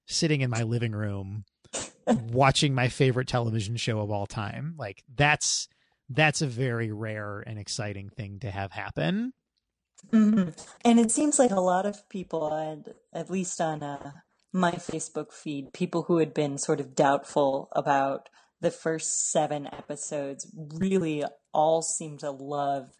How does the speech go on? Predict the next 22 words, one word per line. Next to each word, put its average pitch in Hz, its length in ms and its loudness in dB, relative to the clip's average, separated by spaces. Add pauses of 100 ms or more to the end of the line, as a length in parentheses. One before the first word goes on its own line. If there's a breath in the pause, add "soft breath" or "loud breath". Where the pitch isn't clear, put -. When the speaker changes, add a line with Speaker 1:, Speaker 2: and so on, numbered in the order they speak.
(100)
Speaker 2:
episode 143 640 -6
eight. 139 440 -12 (680 soft breath)
Um, 139 540 -12 (840)
yeah, 175 200 6
I'm, 202 360 2
I'm 190 200 4
excited. 170 580 0
I'm 156 160 -4
excited 175 720 -4
to 175 100 -10
see, 151 960 -4 (640)
because 214 320 4
we 233 100 4
got 247 280 6
some 180 460 -2
touchstones - 1000 -8
to, - 320 -6 (100)
to 175 100 -2
things 156 380 -6
that 143 160 4
we - 100 -8
know, - 440 -8